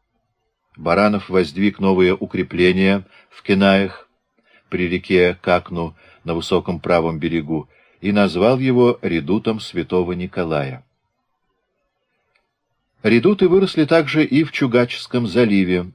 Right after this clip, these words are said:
где власть над Нучиком принял Иван Кусков, будущий герой Калифорнии. Русские нашли уголь, железные руды,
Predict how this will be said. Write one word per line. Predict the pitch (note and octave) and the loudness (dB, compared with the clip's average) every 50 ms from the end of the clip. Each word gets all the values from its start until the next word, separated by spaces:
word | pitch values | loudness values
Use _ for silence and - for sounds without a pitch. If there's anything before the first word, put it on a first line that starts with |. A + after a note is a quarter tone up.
| _ - | _ -20
где | - - - F#2+ F#2+ F#2+ | -20 -8 -2 2 2 4
власть | F2+ E2 F2 F#2 F#2+ F#2 F2+ - - - | 2 2 2 2 2 2 0 -2 -8 -6
над | F2 E2 D2+ C#2+ | -4 -4 -4 -4
Нучиком | D#2+ E2+ G#2+ C3+ B2+ - D3 C3+ - D3+ D3 D3+ C#3+ | -4 -4 -2 -2 -2 -4 -6 -4 -2 -2 -2 -2 -4
принял | - - F#2+ G#2 A#2 B2 B2+ C3 B2+ | -6 -4 -2 -2 0 0 -2 -2 -2
Иван | A#2 A2 F#2+ F2 F#2+ G#2+ G#2+ G2+ | -4 -2 0 2 2 0 0 -2
Кусков, | - B2+ A#2+ - - - - F#2 F#2+ F#2+ - - - - _ _ _ _ _ _ _ _ | -6 -10 -10 -10 -8 -2 2 2 2 2 0 -6 -20 -20 _ _ _ _ _ _ _ _
будущий | C#2 D#2 F2+ F#2 F#2 F2 - - - F#2 F2 | -8 -4 -4 -2 -2 -4 -6 -6 -6 -6 -4
герой | D#2 F2 E2+ F2 F2 E2+ | -2 -2 0 0 0 -2
Калифорнии. | - - F2+ E2+ E2+ - - E2 D#2 D2+ D2+ D2+ D2+ D2 D2 - _ _ _ _ _ _ _ _ _ _ _ _ _ _ - | -2 -4 -6 -6 -6 -6 -4 -4 -4 -4 -4 -6 -8 -8 -10 -12 _ _ _ _ _ _ _ _ _ _ _ _ _ _ -6
Русские | F#2+ G2+ C#3+ C#3 - - - G#2 F#2 | -2 -2 -2 -2 -2 -2 -2 0 0
нашли | F2+ E2+ - - F2 D#2+ D#2 - - | 0 -2 -4 -6 -6 -6 -6 -4 -2
уголь, | G#2+ A#2 B2 A2+ A#2+ B2 B2+ B2+ - _ _ _ _ _ _ - | -2 0 0 2 2 0 0 -2 -6 _ _ _ _ _ _ -10
железные | - E2 D#2+ D#2+ D#2+ D2+ - - D#2 D2 D2+ | -8 -6 -2 -2 -2 -2 -4 -6 -6 -6 -4
руды, | D2+ F2+ B2 C#3+ C3+ C#3+ C#3+ C#3 | -2 0 0 0 0 -2 -4 -4